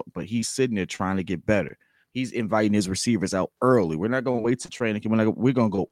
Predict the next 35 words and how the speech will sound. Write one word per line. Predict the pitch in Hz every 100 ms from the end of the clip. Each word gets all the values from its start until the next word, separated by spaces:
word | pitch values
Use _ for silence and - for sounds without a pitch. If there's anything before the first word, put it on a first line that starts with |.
| -
early, | 139 151 127 90 60 _ _ _ -
and | 107
we're | 117
gonna | 101
start | - 110 95
working | 107 -
on | 95
some | 95 98
of | 95
these | 87
routes | 78 95 - -
and | 95
stuff | - 101 -
we | 98
already | 92 90
know | 98 90
so | 101
we |
can | 85
get | 95 85
our | 80
timing | - 113 107 95
down | 87 82
and | 80
stuff | - 92
like | 82 78
that. | - 98 - _ _ -
Like, | 101 -
I, | 135
I | 104 139
just, | 135 - - _ -
when | 107 127
you | 139
look | 143
at | 131